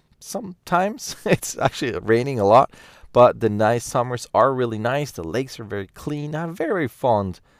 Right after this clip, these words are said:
memories of my childhood in Switzerland. Finished school there, did a little bit of military service, and by a little bit I mean nine days. It's actually mandatory for Swiss people, but due to my crazy allergies, I had to quit.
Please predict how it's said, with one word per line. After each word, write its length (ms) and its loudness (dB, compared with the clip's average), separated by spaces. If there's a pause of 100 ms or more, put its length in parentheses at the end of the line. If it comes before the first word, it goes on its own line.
(220)
memories 480 0
of 140 -4
my 160 -2
childhood 480 -4
in 120 -8
Switzerland. 520 -10 (220)
Finished 300 0
school 320 -2
there, 400 2 (200)
did 220 4
a 60 0
little 160 2
bit 100 2
of 100 0
military 540 -2
service, 640 -4
and 180 -8
by 80 2
a 60 2
little 240 -2
bit 160 -2
I 80 0
mean 320 -4
nine 440 2
days. 560 -2
It's 140 -12
actually 220 -6
mandatory 560 -2
for 120 -12
Swiss 220 -12
people, 380 -8
but 340 -2
due 140 -10
to 320 -10
my 240 -4
crazy 420 -8
allergies, 760 -2
I 180 -2
had 360 -6
to 240 -18
quit. 680 0